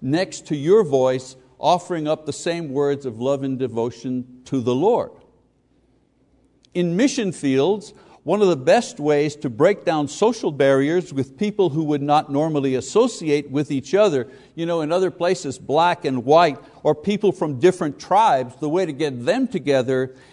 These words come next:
is to get them to sing together. Now, that wasn't such a huge problem in Montreal.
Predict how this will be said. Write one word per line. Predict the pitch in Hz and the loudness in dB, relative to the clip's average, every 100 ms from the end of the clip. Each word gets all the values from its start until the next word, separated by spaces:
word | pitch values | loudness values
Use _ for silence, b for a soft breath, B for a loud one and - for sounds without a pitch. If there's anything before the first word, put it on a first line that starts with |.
| B | B
is | 175 | 0
to | 175 160 | 2 -4
get | 127 170 202 | 0 0 0
them | 185 175 | -4 -4
to | - 147 | -6 -8
sing | - 254 277 240 | -4 -2 0 0
together. | 160 117 104 90 - _ _ _ _ _ _ _ _ _ _ _ _ _ _ | -4 -6 -8 -10 -20 _ _ _ _ _ _ _ _ _ _ _ _ _ _
Now, | 143 | -4
that | 190 226 | -2 0
wasn't | 233 175 151 | -2 -2 -6
such | 190 190 | -8 -6
a | 143 | -8
huge | - 151 190 220 214 - | -8 -8 -4 -4 -6 -2
problem | 190 185 190 190 | 0 0 0 -4
in | - 151 | -6 -6
Montreal. | 165 165 165 151 156 175 | -6 -4 -2 2 2 0